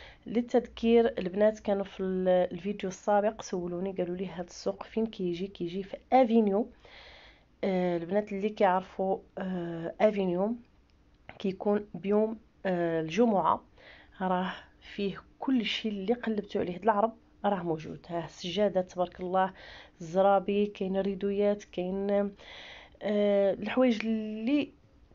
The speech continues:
كنتي كتمني انك تشوفيهم كاينين. سبحان الله العظيم الخير موجود.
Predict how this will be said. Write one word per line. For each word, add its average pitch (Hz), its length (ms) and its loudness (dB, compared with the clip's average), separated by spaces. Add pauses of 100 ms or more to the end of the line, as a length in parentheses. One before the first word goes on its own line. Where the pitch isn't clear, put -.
(120)
كنتي 262 320 0
كتمني 233 600 4 (120)
انك 233 260 2
تشوفيهم 233 560 2
كاينين. 180 480 0 (420)
سبحان 220 440 0
الله 214 200 4
العظيم 196 400 4
الخير 226 420 2
موجود. 202 500 -2